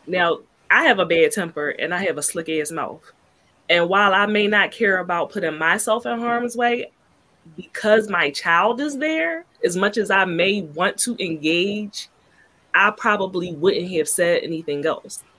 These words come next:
That's, that's just me. I'm not saying that you, um, it was her fault in any way, shape, or form, but I definitely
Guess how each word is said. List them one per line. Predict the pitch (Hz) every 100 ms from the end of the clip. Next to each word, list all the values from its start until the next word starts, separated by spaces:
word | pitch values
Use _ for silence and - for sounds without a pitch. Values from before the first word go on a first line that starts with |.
| -
That's, | 180 208 -
that's | 180 185 -
just | 175 165 160
me. | 160 113 - - _ - -
I'm | 175
not | 202 202
saying | 202 185 180 165 151
that | 147 127 - _ _ _ _
you, | - 185 -
um, | 165 160 151 -
it | 175
was | 151 143
her | 180
fault | 165 180 165 -
in | 147
any | 156 156
way, | 151
shape, | 147 147
or | 135
form, | 180 156
but | 131 143 -
I | 156 156
definitely | 147 160 - 151 80 143 139 135